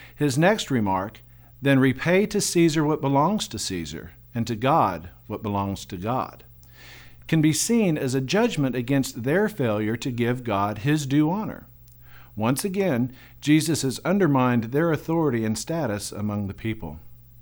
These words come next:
As our commentary points out, this passage should not be interpreted as a scriptural basis for the separation of church and state, or, for that matter, even the separation of religious from secular issues.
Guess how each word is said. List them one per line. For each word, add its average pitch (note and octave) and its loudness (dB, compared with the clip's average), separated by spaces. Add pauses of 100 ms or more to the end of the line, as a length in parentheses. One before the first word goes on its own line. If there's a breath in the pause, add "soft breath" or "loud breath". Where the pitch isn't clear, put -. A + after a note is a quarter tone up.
(560 loud breath)
As A2+ 0
our A#2+ 4
commentary B2 4
points G#2+ -4
out, A2+ -2 (280 loud breath)
this E3 0
passage C#3+ -2
should A#2+ -2
not C#3+ 2
be B2 0
interpreted G#2+ -2
as G#2 -6
a G2+ -6
scriptural C#3 -4
basis G2 -4
for - -12
the G#2 -6
separation B2 -2
of A#2 -6
church F#2+ -8
and A2 -4
state, - -8 (560 loud breath)
or, B2+ 0
for A#2 -6
that F#2+ -4
matter, G2+ -4
even E3 -2
the D3+ -2
separation C#3+ -2
of A#2+ -2
religious B2+ 0
from - -6
secular C3 -2
issues. E2 -10